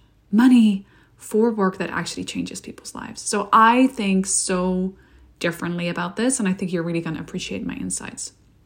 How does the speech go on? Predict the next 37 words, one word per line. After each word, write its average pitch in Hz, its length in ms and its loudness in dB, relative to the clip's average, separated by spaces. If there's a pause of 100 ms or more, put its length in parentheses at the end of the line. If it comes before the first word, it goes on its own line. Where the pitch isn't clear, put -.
(460)
I - 20 -2
wanna 180 200 0
start 202 240 -2
out 269 160 2
this 302 180 -2
episode 185 560 -4 (340)
with 190 180 0
a 220 60 -2
quote, - 440 -10 (420)
and 190 140 0
I'm 208 140 2
paraphrasing 175 840 -4
here, - 360 -10 (320)
from 185 220 -2
Marie 180 240 0
Forleo. - 560 -10 (340)
So - 160 0
she 302 300 4
says, 196 520 -2
"If 202 280 -2
you 285 180 6
have 320 240 -4
something 208 500 -2
that - 160 -8
you 170 140 -4
know 175 480 2
can 202 240 -4
change 214 460 -2
someone's 180 520 -2
life, - 520 -10 (440)
and 185 200 2
you're 226 200 6
not 262 300 6
doing 202 420 2
everything 277 540 2
you 185 160 4
can 185 500 -4